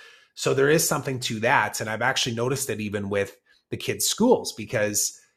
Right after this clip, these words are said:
you know, naturally we bump into parents, and some of them are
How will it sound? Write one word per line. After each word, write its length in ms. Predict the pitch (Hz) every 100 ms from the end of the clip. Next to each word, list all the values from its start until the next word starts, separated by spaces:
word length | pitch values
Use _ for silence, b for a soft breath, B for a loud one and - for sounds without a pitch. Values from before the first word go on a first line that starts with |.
| B
you 80 | 123
know, 120 | 110
naturally 460 | 107 113 123 - 120
we 120 | 110
bump 280 | 98 110 107
into 140 | 98
parents, 600 | - - 185 185 180 -
and 240 | 117 110 104 b b
some 260 | b - 160
of 60 | 180
them 180 | 135
are 380 | 120 113 107 104